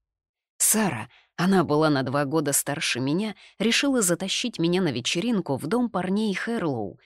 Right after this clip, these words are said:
что в мои планы совсем не входило. Я не хотела идти, и тем более не хотела находиться там,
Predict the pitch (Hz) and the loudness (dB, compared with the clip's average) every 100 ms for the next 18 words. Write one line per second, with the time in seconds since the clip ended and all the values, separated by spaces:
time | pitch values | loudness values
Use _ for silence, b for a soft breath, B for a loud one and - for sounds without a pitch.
0 | b - - - 131 127 135 131 123 135 | b -4 -2 0 -2 -2 -2 0 -4 -4
1 | 160 175 131 113 135 131 - 214 196 190 | 0 0 0 0 -2 -2 -2 -2 -2 -4
2 | - 170 160 123 101 - _ _ _ _ | -6 -8 -6 -8 -8 -16 _ _ _ _
3 | _ _ _ _ - 143 147 135 - 127 | _ _ _ _ -8 0 0 0 -2 -2
4 | 147 160 127 123 - - - _ _ _ | -4 -4 -6 -8 -6 -6 -6 _ _ _
5 | - 170 - 147 127 165 165 139 143 - | -2 0 2 2 2 2 2 2 2 0
6 | 127 175 175 139 131 127 135 165 - 110 | -2 0 2 0 -2 -4 -2 0 0 -2
7 | - 208 139 | -4 -2 -2